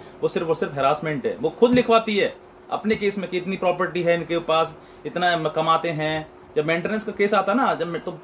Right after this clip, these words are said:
judge साहब खुद उसको देखते हैं कि इतना property होने के बावजूद तुम कुछ चंद पैसों की demand कर रहे हो इससे,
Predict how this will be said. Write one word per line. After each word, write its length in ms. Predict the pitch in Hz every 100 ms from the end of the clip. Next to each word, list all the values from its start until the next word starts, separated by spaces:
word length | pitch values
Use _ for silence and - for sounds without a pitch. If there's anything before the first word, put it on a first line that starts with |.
| - -
judge 160 | 135 165
साहब 240 | 214 202 202
खुद 140 | 214
उसको 180 | 220 208
देखते 280 | 190 - 185
हैं 100 | 190
कि 80 | 208
इतना 320 | - 151 196
property 460 | 190 165 190 185 190
होने 220 | 156 175
के 100 | 180
बावजूद 340 | 147 143 151
तुम 140 | 175 190
कुछ 220 | 196 190
चंद 180 | 180 175
पैसों 220 | 151 160
की 100 | 175
demand 280 | 160 156 165
कर 100 | 156
रहे 140 | 147 143
हो 60 |
इससे, 220 | 143 147